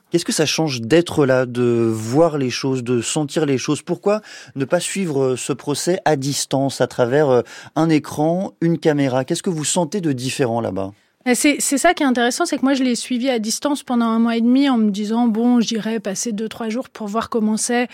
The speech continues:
Speaker 2: euh, ça changera pas grand-chose. » Et en fait, justement, euh, Bernadette, Dominique, et cetera,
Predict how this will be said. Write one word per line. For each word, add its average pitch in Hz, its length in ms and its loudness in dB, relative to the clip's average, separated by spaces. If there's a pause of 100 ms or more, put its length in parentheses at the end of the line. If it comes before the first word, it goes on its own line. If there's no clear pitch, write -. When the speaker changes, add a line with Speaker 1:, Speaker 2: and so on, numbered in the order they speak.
(460)
Speaker 2:
euh, 214 100 0
ça 202 160 -2
changera 220 380 2
pas 220 120 -2
grand-chose. » 240 540 -2 (300)
Et 254 80 2
en 254 60 4
fait, 339 180 2
justement, 269 840 4
euh, 214 380 0
Bernadette, 226 640 2
Dominique, 240 500 4
et 254 100 -2
cetera, 254 380 0